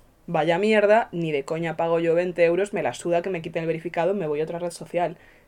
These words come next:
Y le contestó Elon Musk en abierto poniendo, "¿Y ocho euros los pagarías?". <laughs> Que es como, ¿cómo puedes estar regateando en abierto con Stephen King? Se puede ser más cutre, colega.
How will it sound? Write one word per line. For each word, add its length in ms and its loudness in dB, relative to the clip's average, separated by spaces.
Y 160 -18
le 100 -18
contestó 800 -10
Elon 440 -6
Musk 460 -6
en 160 -6
abierto 720 -2
poniendo, 580 -2
"¿Y 160 0
ocho 220 2
euros 340 4
los 140 -4
pagarías?". 680 0
<laughs> 160 4
Que 140 2
es 120 -2
como, 260 -2
¿cómo 240 -10
puedes 300 -4
estar 260 -10
regateando 580 -6
en 60 -4
abierto 440 -4
con 180 -12
Stephen 460 -14
King? 320 -10
Se 160 -8
puede 240 6
ser 240 -2
más 400 -4
cutre, 420 0
colega. 560 0